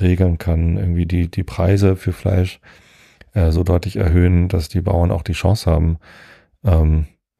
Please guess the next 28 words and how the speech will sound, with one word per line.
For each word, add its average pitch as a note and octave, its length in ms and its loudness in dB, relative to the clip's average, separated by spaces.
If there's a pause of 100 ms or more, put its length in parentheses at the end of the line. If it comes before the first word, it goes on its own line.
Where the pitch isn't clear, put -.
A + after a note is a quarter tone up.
(120)
wirklich F2 540 -6
fair E2+ 420 0
mit D#2+ 260 -2
den F2+ 120 -6
Tieren F2 260 0
umzugehen E2+ 560 0
und, E2 160 -2
und E2+ 140 -2
vernünftig E2+ 580 -2 (540)
mit - 100 -6
den E2 140 -2
Tieren E2 220 0
zu - 140 -6
arbeiten. E2 560 0 (1040)
Ähm, E2 460 0 (760)
Massentierhaltung F2 880 0
verbieten, F2 640 -2 (320)
also D#2+ 340 -2
dieses D#2+ 300 -4
Tierschutzlabel, E2+ 720 0
was E2 140 -2
ich - 60 -20
da F2+ 120 -2
eben E2+ 160 0
noch E2+ 140 -2
gen-, - 260 -6
erwähnt E2+ 340 -2
hatte, E2+ 280 -4